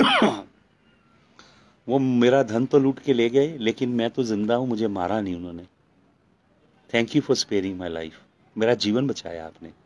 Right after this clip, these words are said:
फिर वो कहता है, "परमेश्वर वो मेरा स-, बहुत कुछ लूट के ले गए, सात साल की मेहनत, लेकिन मेरा सब कुछ लूट के नहीं लेके गए।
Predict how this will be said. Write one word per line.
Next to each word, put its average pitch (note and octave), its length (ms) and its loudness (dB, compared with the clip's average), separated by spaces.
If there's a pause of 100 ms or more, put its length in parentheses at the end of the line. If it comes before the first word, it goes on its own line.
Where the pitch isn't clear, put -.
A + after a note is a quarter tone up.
(720)
फिर B2+ 100 4
वो C3 100 4
कहता B2+ 280 0
है, C3 40 2
"परमेश्वर B2 420 -2
वो D#3+ 140 -4
मेरा C#3+ 240 0
स-, - 300 -18 (400)
बहुत A2 400 0
कुछ G3+ 200 -2
लूट A#2+ 220 -2
के G2 140 -8
ले E2+ 140 -8
गए, E2 180 -14 (260)
सात G#2+ 240 -4
साल G#2+ 220 0
की G#2 140 -6
मेहनत, E2+ 280 -8 (120)
लेकिन D3 260 0
मेरा G#3 220 2
सब - 260 -2
कुछ G#3 200 -4
लूट G#3+ 200 -4
के A3 140 -2
नहीं A#3+ 120 0
लेके G2+ 260 -2
गए। D#2+ 160 -10